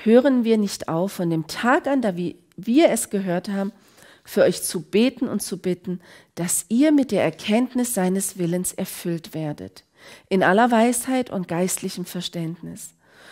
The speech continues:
um des Herrn würdig zu wandeln, zu allem Wohlgefallen, fruchtbringend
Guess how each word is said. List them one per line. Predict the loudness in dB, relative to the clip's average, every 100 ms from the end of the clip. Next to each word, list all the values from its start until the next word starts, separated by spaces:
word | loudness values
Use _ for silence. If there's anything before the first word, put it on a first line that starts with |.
| -18
um | -6 -4
des | -2 -4 -4
Herrn | -2 0 0 0
würdig | 0 -2 -6 -10
zu | -10 -8
wandeln, | -4 -2 -2 -2 -4 -6 -12 -20 -20
zu | -8 -4 0
allem | 2 4 2
Wohlgefallen, | 2 4 4 2 -4 -4 -4 -4 -10 -20 -20 _
fruchtbringend | -16 -8 4 6 6 0 -12 -2 2 4 4 2 -2 -8